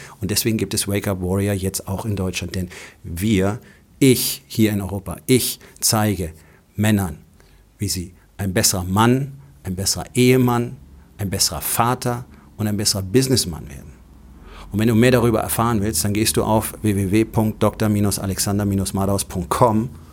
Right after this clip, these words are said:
und meldest dich zu einem kostenlosen Beratungsgespräch an.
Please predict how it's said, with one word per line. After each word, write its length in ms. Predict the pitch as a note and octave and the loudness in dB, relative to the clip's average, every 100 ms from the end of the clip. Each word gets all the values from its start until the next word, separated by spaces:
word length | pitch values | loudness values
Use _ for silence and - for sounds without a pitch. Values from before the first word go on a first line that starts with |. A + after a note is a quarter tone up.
| - - - - - - - - - - - - - - - - - - | -20 -20 -20 -20 -20 -20 -20 -20 -20 -20 -20 -20 -20 -20 -20 -20 -14 -2
und 180 | G#2+ G#2+ | 0 4
meldest 320 | A2 A2 - | 4 4 2
dich 160 | G#2 - | -2 -2
zu 120 | G2+ | -2
einem 180 | G2+ F#2+ | -4 -2
kostenlosen 480 | G#2 - G2+ F#2+ | -2 -2 -2 -4
Beratungsgespräch 800 | F2 G2 - - - - - - | -4 -6 -6 -10 -10 -12 -12 -12
an. 160 | - | -14